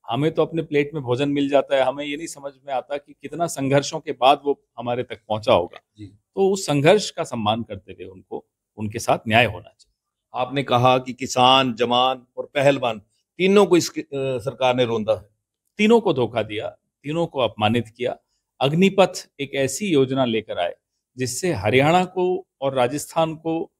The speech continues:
Speaker 1: पंजाब को सबसे ज्यादा नुकसान हुआ।
Speaker 2: जी।
Speaker 1: हरियाणा में ही साल में पाँच हजार जवान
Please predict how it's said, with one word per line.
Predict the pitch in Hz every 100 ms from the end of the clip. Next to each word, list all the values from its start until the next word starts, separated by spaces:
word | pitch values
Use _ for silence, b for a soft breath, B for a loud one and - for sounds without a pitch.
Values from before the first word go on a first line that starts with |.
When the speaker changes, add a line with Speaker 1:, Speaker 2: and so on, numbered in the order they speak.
| _ 131
Speaker 1:
पंजाब | 131 139 151 151
को | 160 160
सबसे | 196 190 208
ज्यादा | 165 143 131
नुकसान | 104 - 98 -
हुआ। | _ _ _
Speaker 2:
जी। | 98 b b _
Speaker 1:
हरियाणा | 117 131 175 214
में | 196 156
ही | 131 131 - _ _ _ -
साल | 151 165 185
में | 202
पाँच | 190 190 214 185
हजार | 165 156 139
जवान | 127 113 101